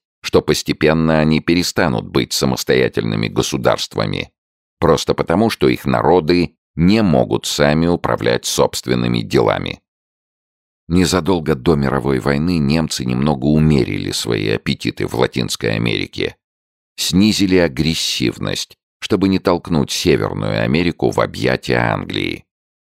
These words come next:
Хотя продолжали инвестировать в латиноамериканские страны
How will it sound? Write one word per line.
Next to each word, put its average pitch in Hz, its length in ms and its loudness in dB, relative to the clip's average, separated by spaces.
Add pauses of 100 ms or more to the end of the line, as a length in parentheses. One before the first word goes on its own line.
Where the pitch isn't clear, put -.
(440)
Хотя 98 360 0
продолжали 71 680 2
инвестировать 65 800 -2
в 53 60 -8
латиноамериканские 57 1080 -2
страны 80 580 0